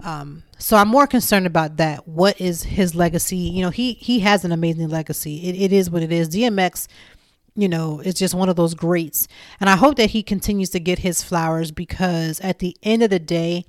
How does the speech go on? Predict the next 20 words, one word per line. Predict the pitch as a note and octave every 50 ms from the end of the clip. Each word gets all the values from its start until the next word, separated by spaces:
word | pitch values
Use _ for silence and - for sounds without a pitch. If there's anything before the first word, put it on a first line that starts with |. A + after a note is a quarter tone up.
| _ _ _ _ _ _ _ _ _
he | - - A3 A3 G3+
deserves | F#3+ G3 F3+ D#3+ D3+ F3 E3+ F3 E3+ D#3+ D3+
it. | D3+ C#3+ C#3 - _ _ _
He | - - - G#3+ G#3 G#3 G3+ G3+ G3+ F#3+ - _ _ -
legit, | F3 F3 E3 D3+ D3 E3 F#3 F#3+ F#3 - _ - - - _ _ _ _ _ _ _
definitely, | D3 F3+ F#3+ G3 F#3+ - G3+ F#3 F3+ F3+ F3+ F3 F3 F3+ F3 - _ _ -
definitely | F3+ F3 E3+ - - E3 E3 E3 D#3+ D#3+ E3 D#3+ - _ _
deserves | - E3 D3+ E3+ D3+ C#3+ D3+ - -
it. | C#3+ E3+ - _ _ _ _ _ _ _ _ _ _ _ _ _ _ _ _ _ _ _ _ _ _ _ _ _ _ _ _ _ _ _ _ _ _ _ _ _ _ _ _ - - _ _ - _ _ - _ _
Another | - A#3 A3 A3 A#3+ D4 G4 G#4 G4+
thing | E4 - - G#3+ G3+ G3
that | F#3 F3+
I | F3 F3
wanted | E3+ F3+ F3+ F3 -
to | F3+
talk | - - E3 D#3+ -
about | F3+ D#3+ E3 E3 E3 E3
was | F3 F3+ F3+ -
Nick | F3 E3 D#3+ D#3+ F3 F3+ - - - - _ _
Cannon. | - - - F#4 G4 F#4 C4+ F#3+ D#3+ D3+ D#3 E3 D3+